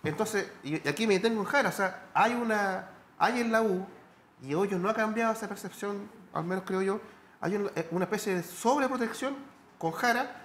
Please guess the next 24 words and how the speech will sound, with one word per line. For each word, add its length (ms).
porque 240
es 80
el 80
seleccionado, 800
porque 220
es 60
de 60
la 60
generación 340
dorada, 560
pero 160
ya 120
el 60
rendimiento 400
de 60
Jara 240
hace 200
rato, 320
hace 200
rato 240
que 60
en 100
la 60
U 120